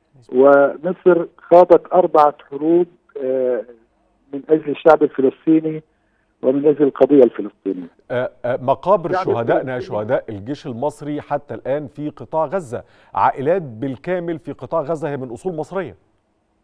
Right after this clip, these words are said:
Speaker 1: هذا صحيح، والشعب الفلسطيني يذكر ذلك. مصر حريصة على فلسطين كما هي حريصة على الأمة العربية بأسرها، وتربطنا علاقات، آه، آه، متنوعة ومختلفة.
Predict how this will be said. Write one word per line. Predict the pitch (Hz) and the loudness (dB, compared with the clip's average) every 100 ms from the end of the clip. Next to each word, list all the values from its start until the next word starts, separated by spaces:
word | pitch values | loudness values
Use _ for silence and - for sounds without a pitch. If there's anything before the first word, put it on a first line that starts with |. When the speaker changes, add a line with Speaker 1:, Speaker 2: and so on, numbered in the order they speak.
| _ _ - | _ _ -2
Speaker 1:
هذا | 147 156 147 | 2 4 2
صحيح، | 151 - 113 - | 0 -4 -6 -6
والشعب | 127 139 120 - 190 196 | -4 -4 -4 -2 0 0
الفلسطيني | 185 175 143 - 175 165 | 0 -2 -2 -2 0 2
يذكر | 180 - 139 117 | 0 0 -4 0
ذلك. | 135 123 98 107 - | 2 2 0 -10 -10
مصر | 117 139 185 180 | -8 -4 0 2
حريصة | 156 156 160 175 - 107 - _ _ _ _ | 4 4 4 4 2 -8 -12 _ _ _ _
على | 139 165 | 2 4
فلسطين | - 151 - - 165 | 4 2 2 2 0
كما | - 151 156 | 2 2 2
هي | 139 156 | 0 -2
حريصة | - 147 143 135 | -2 -2 0 0
على | 139 | 0
الأمة | 131 151 147 | 0 -2 0
العربية | 131 123 123 139 131 | 0 2 0 0 -2
بأسرها، | 113 120 131 - 135 135 135 _ _ _ _ _ _ | 0 -2 -4 -2 -2 -2 -4 _ _ _ _ _ _
وتربطنا | 139 170 185 180 147 139 160 156 185 - 151 | 4 6 6 2 -4 -4 -4 -2 -6 -4 0
علاقات، | 151 147 147 156 151 151 _ - - | 2 2 2 2 2 0 _ -18 -12
آه، | 135 127 127 123 123 123 123 | -6 -4 -4 -2 -4 -6 -8
آه، | 131 123 123 107 | -8 -6 -8 -8
متنوعة | 147 - 156 175 156 135 123 123 | -8 2 4 6 6 6 6 4
ومختلفة. | 123 139 - - 165 143 - 135 | 2 -2 -6 0 2 2 0 -2